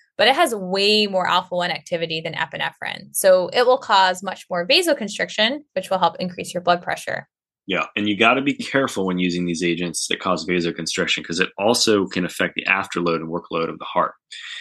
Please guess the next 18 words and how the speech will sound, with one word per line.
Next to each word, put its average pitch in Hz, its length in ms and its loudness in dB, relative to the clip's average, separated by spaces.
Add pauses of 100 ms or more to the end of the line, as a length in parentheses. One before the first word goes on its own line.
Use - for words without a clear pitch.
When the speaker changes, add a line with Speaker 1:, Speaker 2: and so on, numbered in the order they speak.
(200)
Speaker 2:
And 85 100 -2
so 95 100 2
once 110 240 4
again, 107 200 4
it's 95 140 0
a 87 60 -4
tricky 123 400 2
balance 110 460 4
to - 80 -4
try 101 160 0
and 90 80 0
optimize 90 680 0
peripheral 98 320 -2
resistance 87 640 0
to 90 100 -4
maintain 87 440 -2
that 82 180 -6
perfusion, 95 640 0